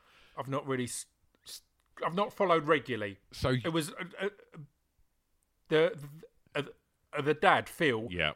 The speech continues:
Speaker 1: is one of the best characters ever written, and
Speaker 2: Hundred
Speaker 1: yeah.
Speaker 2: percent. So that's the character
Speaker 1: He's
Speaker 2: I'm
Speaker 1: amazing.
Speaker 2: going for, right?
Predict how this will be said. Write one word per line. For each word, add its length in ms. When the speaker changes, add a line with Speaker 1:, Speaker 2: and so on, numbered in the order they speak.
Speaker 1:
is 120
one 140
of 80
the 80
best 220
characters 440
ever 180
written, 500
and 180
Speaker 2:
Hundred 220
Speaker 1:
yeah. 60
Speaker 2:
percent. 420
So 120
that's 300
the 100
character 360
Speaker 1:
He's 60
Speaker 2:
I'm 100
Speaker 1:
amazing. 160
Speaker 2:
going 220
for, 360
right? 320